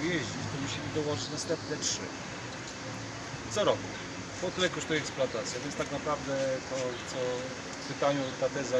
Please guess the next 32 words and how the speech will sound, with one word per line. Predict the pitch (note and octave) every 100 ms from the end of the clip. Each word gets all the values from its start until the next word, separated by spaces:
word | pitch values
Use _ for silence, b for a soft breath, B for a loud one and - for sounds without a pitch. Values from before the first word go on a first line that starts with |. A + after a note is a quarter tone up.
| B2
nie | B2+
jest | A#2 C3+
prawdziwa, | A#2 A#2 A#2+ A#2+
ponieważ | B2 A#2+ -
jest | A#2+ -
to | A2+ -
cena | C#3 C3+ B2
związana | A2+ A#2+ A#2+ A#2+ A2
z | A#2+
eksploatacją, | - A#2+ A2 B2 - A#2+
użytkowaniem | A2+ - - A2+ A2+ A2 - - - A#2+ -
przez | - -
całe | A#2+ A#2+
trzy | - A2+ C3
lata, | D#3+ D#3+ - - -
gdzie | A#2+ C3
proszę | D3 C#3+ B2+
zauważyć, | C3 B2+ C#3 C3 A#2+
że | A#2+ A2+
dziesiątki | B2 E3 D3+ C#3+ D3
albo | C3+ B2+
nawet | B2 B2 -
setki, | C3+ - C#3
a | C3+
może | B2
i | A#2+ A#2
tysiące | C#3 C3+ C3+ A#2+
ludzi | B2 A#2
z | B2
danego | B2+ B2 B2+
roweru | A2+ A#2+ A#2 G#2 - - - - - -
korzysta, | B2 A#2